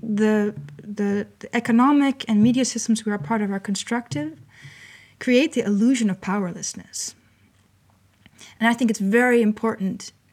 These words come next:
to be aware that we have much more influence than we think we do.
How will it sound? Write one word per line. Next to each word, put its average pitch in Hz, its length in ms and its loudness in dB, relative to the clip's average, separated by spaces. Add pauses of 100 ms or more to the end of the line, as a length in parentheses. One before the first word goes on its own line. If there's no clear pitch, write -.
(180)
to 196 540 0 (440)
be 214 100 2
aware 202 560 2 (100)
that 196 440 -2
we 226 80 0
have 214 420 -2 (240)
much 339 260 -4
more 294 200 -4
influence 247 500 -4
than 196 180 -4
we 196 80 -2
think 381 300 -12
we 185 100 -4
do. - 300 -10